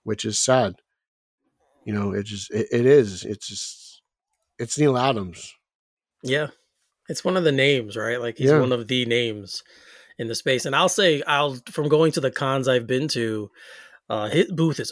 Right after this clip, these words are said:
Speaker 2: always humongous. Like, he always has this huge setup, and
Speaker 1: Yeah, he,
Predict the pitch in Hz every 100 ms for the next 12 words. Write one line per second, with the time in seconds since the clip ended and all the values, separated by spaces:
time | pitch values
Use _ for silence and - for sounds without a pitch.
0 | - 160 160 - 110 113 131 - - -
1 | - _ 127 160 - 180 202 160 - 180
2 | 139 120 - - 135 160 190 190 175 139
3 | 127 - - - - _ _ - - 147
4 | 151 156 147 - 98 95 85 _ - 139
5 | 170 131